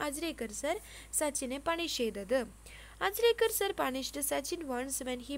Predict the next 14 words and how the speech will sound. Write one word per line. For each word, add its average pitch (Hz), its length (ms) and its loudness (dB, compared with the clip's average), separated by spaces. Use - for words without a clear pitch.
bunked 330 340 -2
the 285 160 0
daily 240 260 2
evening 233 360 -4
practice. 302 380 -2
ദിവസവും 240 540 6
നടത്തേണ്ട 269 520 2
evening 254 380 -6
practice 269 500 0
മുടക്കിയിട്ട്, 240 580 -2
ആ, - 20 0
പോയതുകൊണ്ടാണ് 262 800 2
എന്ത് 233 180 0
ചെയ്തത്? 233 300 0